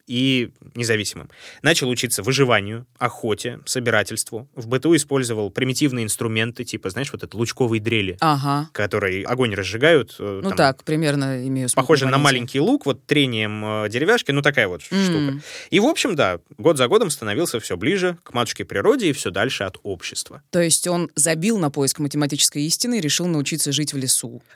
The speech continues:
Speaker 1: Как я понял, да. Возможно, что-то дальше он продолжал, но больше времени, гораздо больше времени он посвящал именно вот самопознанию и единению с природой.
Speaker 2: Класс. И что, у него получалось?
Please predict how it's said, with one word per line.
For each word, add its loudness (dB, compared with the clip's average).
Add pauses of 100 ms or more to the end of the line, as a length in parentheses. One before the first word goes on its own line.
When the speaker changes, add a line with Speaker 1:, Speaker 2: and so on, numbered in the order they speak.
Speaker 1:
Как 2
я 2
понял, 0 (200)
да. 0 (320)
Возможно, 2
что-то 0
дальше 2
он -6
продолжал, 2
но 4
больше 2
времени, 2
гораздо 2
больше -4
времени -4
он -4
посвящал 0
именно -4
вот -6
самопознанию 0
и -2
единению -6
с -10
природой. -8
Speaker 2:
Класс. 2
И -6
что, -2
у 0
него 2
получалось? -2